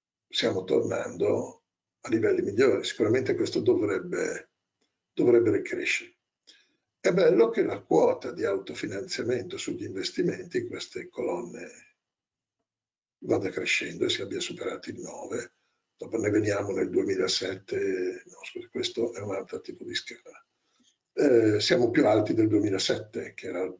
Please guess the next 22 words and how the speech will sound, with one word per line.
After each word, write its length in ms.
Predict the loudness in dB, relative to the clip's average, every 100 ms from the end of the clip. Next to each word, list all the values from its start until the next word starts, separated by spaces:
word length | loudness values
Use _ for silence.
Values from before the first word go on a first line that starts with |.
| _
pre-crisi 600 | -6 -6 -4 -4 -2 -2
Lehman. 380 | -2 -4 -8 _ _ _ _ _ _ _ _ _ _ _ _ _ _ _ _ _ _ _ _ _ _ _
Quindi 520 | 4 6 4 0 -4 2
qualcosa 460 | 4 6 6 8
sta 180 | 6 4
anche 180 | 2 2
migliorando 600 | 4 6 6 6 2 0
nella 200 | 0 -2
performance 640 | -4 -4 -4 -4 -6 -8
delle 200 | -6 -6
imprese. 640 | -8 -12 -10 -8 -8 -12 _ _ _ _ _ _ _ _ _ _ _ _
Però 280 | 6 6 8
di 120 | 6
nuovo 340 | 6 4 4
qui 320 | 2 2 2
è 200 | 2 2
un, 720 | 4 2 0 0 2 2 0 -6 _ -20 _ _ _ _ _ _ _ _ _ _ _ _ _ _
è 140 | -2 2
un, 640 | 2 0 0 2 2 2
è 80 | 4
un 140 | 6
universo 1000 | 6 8 8 8 6 6 6 6 4 -6